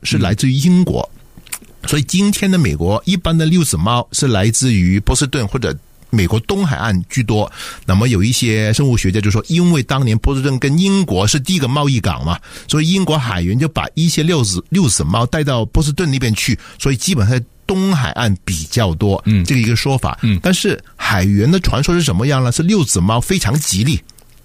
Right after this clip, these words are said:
Speaker 1: 有一说是他抓老鼠特别灵光，
Speaker 2: 哦。
Speaker 1: 所以海明威是很相信这些传说的人，他就如获至宝，就把它带回那个家，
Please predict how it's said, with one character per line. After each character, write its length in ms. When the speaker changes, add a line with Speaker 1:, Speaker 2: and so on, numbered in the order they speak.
Speaker 1:
有 200
一 80
说 200
是 180
他 240
抓 140
老 160
鼠 100
特 200
别 120
灵 120
光， 320
Speaker 2:
哦。 240
Speaker 1:
所 140
以 40
海 140
明 140
威 100
是 140
很 280
相 240
信 160
这 160
些 320
传 160
说 160
的 120
人， 200
他 160
就 320
如 160
获 220
至 180
宝， 300
就 100
把 160
它 160
带 180
回 140
那 120
个 80
家， 260